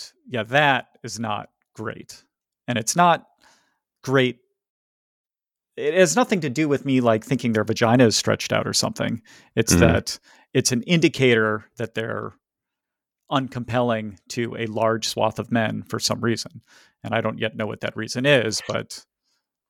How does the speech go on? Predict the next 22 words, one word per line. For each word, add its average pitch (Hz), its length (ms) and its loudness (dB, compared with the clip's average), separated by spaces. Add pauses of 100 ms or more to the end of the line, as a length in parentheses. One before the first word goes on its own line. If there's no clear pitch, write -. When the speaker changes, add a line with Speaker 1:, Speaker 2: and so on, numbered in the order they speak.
(340)
Speaker 1:
yeah. 117 220 -6
Speaker 2:
So 120 220 0
you 117 300 4
care 113 440 4
more. 90 340 -4
So - 140 -4
this 143 120 4
is 113 120 2
interesting 104 400 0
because 78 180 -6
it 82 40 -2
reminds 85 300 0
me 85 60 2
of 76 60 -2
another 85 240 2
TikTok 76 400 -2
video 71 220 0
I 73 80 2
saw 73 200 -2
about 67 220 -2
social 78 320 -6
proof, - 440 -8